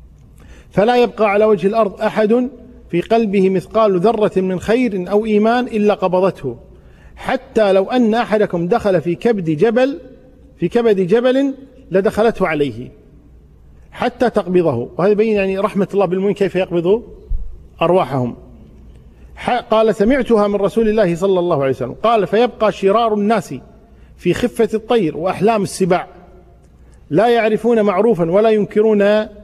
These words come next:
منكرا. فيتمثل لهم الشيطان فلق-، فيقول: ألا تستجيبون؟ فيقولون: فما تأمرنا؟ فيأمرهم بعبادة الأوثان،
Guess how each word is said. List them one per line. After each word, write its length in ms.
منكرا. 540
فيتمثل 600
لهم 160
الشيطان 440
فلق-، 360
فيقول: 380
ألا 220
تستجيبون؟ 760
فيقولون: 500
فما 260
تأمرنا؟ 640
فيأمرهم 580
بعبادة 380
الأوثان، 420